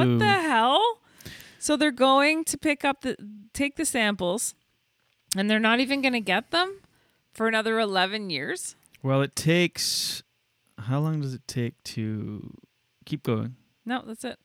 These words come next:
Speaker 1: That's the whole da-, daily dose?
Speaker 2: Yeah. That's your daily dose for today. I usually got my three or four stories there.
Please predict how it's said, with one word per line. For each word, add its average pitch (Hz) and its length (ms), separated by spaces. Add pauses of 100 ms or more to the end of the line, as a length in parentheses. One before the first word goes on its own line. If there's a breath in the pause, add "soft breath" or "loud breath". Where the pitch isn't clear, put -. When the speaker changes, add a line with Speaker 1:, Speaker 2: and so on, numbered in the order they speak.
(760)
Speaker 1:
That's 123 180
the 120 80
whole 120 140
da-, 117 240 (100)
daily 113 240
dose? 117 360 (100)
Speaker 2:
Yeah. 403 160 (2500)
That's 220 180
your 240 80
daily 233 260
dose 214 180
for 233 120
today. 180 400 (100)
I 214 80
usually 220 240
got 220 180
my 196 100
three 196 280
or 190 80
four 190 240
stories 190 480
there. 240 260